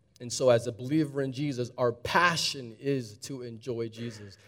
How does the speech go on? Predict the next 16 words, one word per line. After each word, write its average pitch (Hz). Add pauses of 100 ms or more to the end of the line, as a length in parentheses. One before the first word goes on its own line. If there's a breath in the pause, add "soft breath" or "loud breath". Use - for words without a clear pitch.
(120 soft breath)
to 151
have 131
more 139
of 117
his 117
presence. 123
And 127
serving 139 (280 loud breath)
is 123
simply 120
one 156 (200 soft breath)
overflow, 135
one 151
expression 139 (380 soft breath)
of 135 (180)
our 120